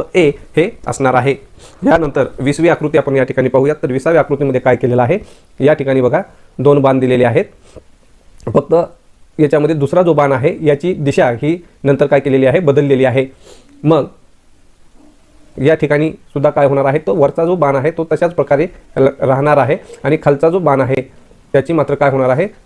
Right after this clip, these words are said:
त्याची मात्र या ठिकाणी दिशा बदलली जाणार आहे. मग या ठिकाणचा जो चौकोन आहे, तो या ठिकाणी येणार आहे आणि, आणि या ठिकाणी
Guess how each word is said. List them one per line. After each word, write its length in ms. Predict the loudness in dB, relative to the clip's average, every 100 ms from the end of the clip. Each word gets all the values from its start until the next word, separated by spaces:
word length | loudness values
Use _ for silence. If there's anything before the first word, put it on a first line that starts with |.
| -6
त्याची 200 | -4 0
मात्र 240 | 0 2 2
या 140 | 2
ठिकाणी 280 | 0 -2 -2
दिशा 280 | -4 -2 0
बदलली 280 | 2 0
जाणार 220 | 0 0 0
आहे. 120 | 0
मग 200 | 0 0
या 160 | 0
ठिकाणचा 340 | 0 -2 0 0
जो 80 | 0
चौकोन 280 | -4 -2
आहे, 160 | -2 -2 -6 -8 0
तो 60 |
या 140 | 2 2
ठिकाणी 280 | 0 0 0
येणार 200 | 0 0
आहे 200 | -2 -4 -8 -16 -4
आणि, 260 | 0 0 -2 -10 _ -20 -20 -20 -20 _ _ -20 _ -20 -20 -20 -20 -20 -20 -20 -20 -20 -20 -20 -4
आणि 240 | 0 0 2
या 80 | 0
ठिकाणी 360 | 0 -2 -2